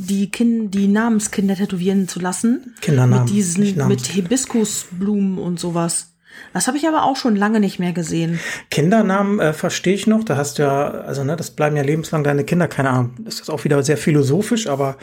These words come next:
Speaker 1: Ja,
Speaker 2: es kommt dann auf
Speaker 1: aber
Speaker 2: die Form an. Also,
Speaker 1: dann
Speaker 2: wenn dann
Speaker 1: auch so
Speaker 2: altdeutsche
Speaker 1: riesig.
Speaker 2: Frakturschrift, find ich cool.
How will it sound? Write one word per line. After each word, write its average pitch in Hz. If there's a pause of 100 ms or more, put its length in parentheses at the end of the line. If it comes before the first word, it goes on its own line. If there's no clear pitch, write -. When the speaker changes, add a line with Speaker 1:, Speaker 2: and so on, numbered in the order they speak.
(800)
Speaker 1:
Ja, 175
Speaker 2:
es 185
kommt 202
dann 190
auf -
Speaker 1:
aber 190
Speaker 2:
die 123
Form 233
an. 117 (300)
Also, 127
Speaker 1:
dann 120
Speaker 2:
wenn 151
dann 147
Speaker 1:
auch -
so -
Speaker 2:
altdeutsche 190
Speaker 1:
riesig. 220
Speaker 2:
Frakturschrift, 220
find 175
ich -
cool. 233